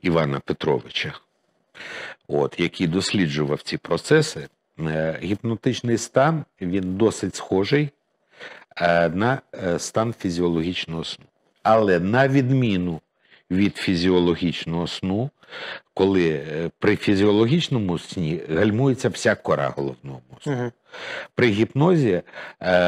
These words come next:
Speaker 1: е, є ділянки кори, які не гальмуються. Так? Е, Павлов їх називав, е, сторожовими постами. Так? І через ці незагальмовані ділянки кори можна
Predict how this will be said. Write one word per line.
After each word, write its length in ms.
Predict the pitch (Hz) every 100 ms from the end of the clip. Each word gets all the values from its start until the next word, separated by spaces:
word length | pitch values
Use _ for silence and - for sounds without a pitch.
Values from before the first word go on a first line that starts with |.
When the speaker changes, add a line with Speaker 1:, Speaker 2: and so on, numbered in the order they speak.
| 85 85 87 - -
Speaker 1:
е, 220 | 85 92
є 240 | 90 107 123
ділянки 580 | 107 117 107 104 -
кори, 480 | 92 - 110 139 165 - -
які 640 | 87 92 92 - 139 135 - -
не 400 | 87 101 131 127 -
гальмуються. 1080 | 85 113 104 101 82 76 80 - 78 127 - _ _ _ _
Так? 340 | - 139 170 _ - - - -
Е, 1120 | 101 92 90 90 87 85 85 85 85 82 85 80
Павлов 500 | 127 117 101 90 85
їх 300 | 87 98 -
називав, 680 | 95 87 90 82 73 - -
е, 380 | 82 78 78 78
сторожовими 760 | 78 - 98 92 95 85 76 73 -
постами. 580 | - - 80 85 139 170 _ - _
Так? 220 | - 135 -
І 100 | -
через 440 | 110 - 131 117 -
ці 240 | - 107
незагальмовані 960 | 87 98 98 98 107 92 85 80 78 82
ділянки 540 | 87 95 90 101 143 -
кори 260 | 208 226 - - -
можна 460 | 120 160 190 175 170